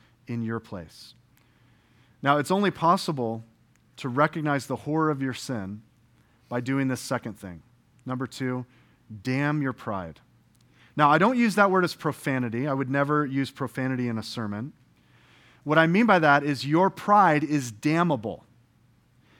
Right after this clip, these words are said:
So crush it, mortify it, kill it. Send it packing, whatever phrase you want to use.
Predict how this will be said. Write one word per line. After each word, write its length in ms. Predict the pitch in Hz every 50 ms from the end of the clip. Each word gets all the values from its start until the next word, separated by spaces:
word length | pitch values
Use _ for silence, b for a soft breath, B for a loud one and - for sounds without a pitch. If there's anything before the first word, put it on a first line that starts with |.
| b b
So 240 | - - - 160 139
crush 600 | - - - - - - 185 196 180 - - -
it, 120 | 113 87 - b b b b
mortify 760 | b 135 147 160 175 196 214 202 180 - - - 123 113 107
it, 180 | 95 87 - _
kill 420 | - - - - 208 214 202 170
it. 140 | 120 90 - - _ _ b b b b b b b b b
Send 320 | - - - - 190 208
it 100 | 233 226
packing, 500 | 147 226 233 233 226 - 175 127 95 82 -
whatever 280 | - 143 156 180 202 185
phrase 280 | - - 196 202 190
you 60 | 175 190
want 100 | 185 180
to 60 | 175
use. 160 | 175 147 -